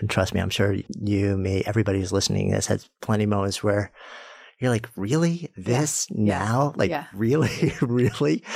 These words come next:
Speaker 1: 'Cause I don't need this. Like, I'm a good person. I try. Like, this now? Like, no." And you just wanna do anything you can to clear that out of your way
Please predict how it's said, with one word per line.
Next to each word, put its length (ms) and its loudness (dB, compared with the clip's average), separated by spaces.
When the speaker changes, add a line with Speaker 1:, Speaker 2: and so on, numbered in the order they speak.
Speaker 1:
'Cause 160 -2
I 80 2
don't 380 0
need 240 -2
this. 220 0
Like, 100 -12
I'm 120 0
a 60 4
good 480 0
person. 420 -2
I 60 0
try. 300 0
Like, 180 2
this 480 -2
now? 640 0
Like, 240 -4
no." 720 2
And 140 0
you 80 2
just 340 0
wanna 140 2
do 160 0
anything 280 0
you 120 0
can 380 0
to 100 -10
clear 400 0
that 180 -4
out 200 0
of 100 -4
your 140 0
way 480 0